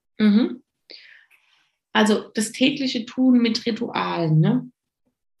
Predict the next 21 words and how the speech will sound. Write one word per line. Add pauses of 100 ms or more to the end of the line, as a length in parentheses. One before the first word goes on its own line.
Das
ist
so
wichtig.
Also (340)
mit
einer
tollen
Strategie,
die
am
Spaß, (120)
immer
Spaß
als
Vordergrund,
weil
wie
gesagt, (1120)
denk
dran,